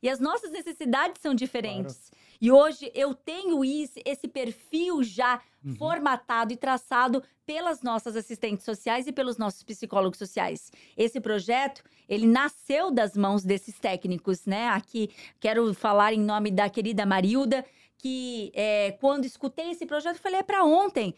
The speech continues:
Speaker 1: Nós vamos fazer e estamos trabalhando junto à Procuradoria pra que ele nasça rápido, porque a gente precisa disso." Então, hoje a gente tem um perfil aí, já que a gente pode tirar das ruas muitas pessoas e colocar dentro de uma locação,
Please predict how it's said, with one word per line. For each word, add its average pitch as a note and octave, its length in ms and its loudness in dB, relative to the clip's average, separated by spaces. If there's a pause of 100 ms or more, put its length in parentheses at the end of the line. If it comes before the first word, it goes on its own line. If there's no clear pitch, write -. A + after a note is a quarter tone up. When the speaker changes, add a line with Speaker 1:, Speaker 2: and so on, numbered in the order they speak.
(140)
Speaker 1:
Nós C#4 200 -2
vamos F4 240 -6
fazer D#4 380 -2
e D#4 60 -2
estamos D#4+ 480 -8
trabalhando C#4+ 500 -2
junto B3+ 260 -2
à A#3+ 60 -2
Procuradoria A3 680 -2 (180)
pra C4 140 -6
que C4+ 100 -12
ele C#4+ 320 -6 (240)
nasça C4+ 640 0
rápido, C4 640 0
porque A3 220 -4
a A3 40 -2
gente A#3+ 200 -2
precisa G#3+ 520 -2
disso." D#3+ 380 -4 (260)
Então, C4 140 -2
hoje D#4+ 180 2
a D4+ 60 -8
gente C4+ 240 -4
tem C4 160 -2
um B3+ 80 2
perfil A#3 400 2
aí, C4 240 4
já B3+ 220 -2
que C4+ 100 -6
a - 20 -2
gente A#3 220 -6
pode A#3 280 2
tirar C4+ 440 0
das G#3+ 220 -2
ruas C4 400 2 (260)
muitas F4 400 6
pessoas C#4+ 560 -2 (180)
e C4+ 80 -8
colocar D4 600 0 (140)
dentro A#3+ 500 -2 (180)
de G3+ 140 -2
uma A#3+ 220 4
locação, A#3 680 2